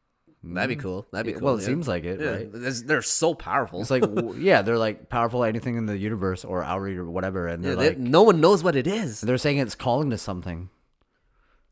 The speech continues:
Speaker 1: What could it be? Ki-, Kang?
Speaker 2: Probably Kang.
Speaker 1: It's gotta be Kang. Who else would it be?
Speaker 2: Kang or Fin Fang Foom.
Speaker 1: Yeah. When do you think Shang-Chi will,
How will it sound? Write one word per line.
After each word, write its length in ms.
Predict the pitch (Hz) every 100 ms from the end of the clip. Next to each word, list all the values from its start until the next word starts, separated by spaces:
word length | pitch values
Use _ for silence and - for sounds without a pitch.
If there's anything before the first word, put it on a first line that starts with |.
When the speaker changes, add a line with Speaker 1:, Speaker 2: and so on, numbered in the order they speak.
| -
Speaker 1:
What 140 | -
could 100 | 135
it 60 | 104
be? 240 | 101 123 110 -
Ki-, 160 | 101 104 -
Kang? 320 | 95 117 175 - _
Speaker 2:
Probably 220 | 143 101
Kang. 320 | - 85 95 -
Speaker 1:
It's 100 | -
gotta 140 | 139 90
be 80 |
Kang. 340 | 82 85 82 98 -
Who 100 | 143
else 140 | 135 87
would 100 | 80
it 40 |
be? 120 | 87 - -
Speaker 2:
Kang 380 | 95 87 98
or 200 | 117 98
Fin 220 | 85 107 101
Fang 260 | 117 113
Foom. 320 | 95 135 160 165
Speaker 1:
Yeah. 220 | 123 113 107 _ _ _ _ _ _ _ -
When 160 | 185
do 60 | 233
you 80 | 269
think 180 | 302 -
Shang-Chi 560 | - 190 180 - 165
will, 300 | 147 139 131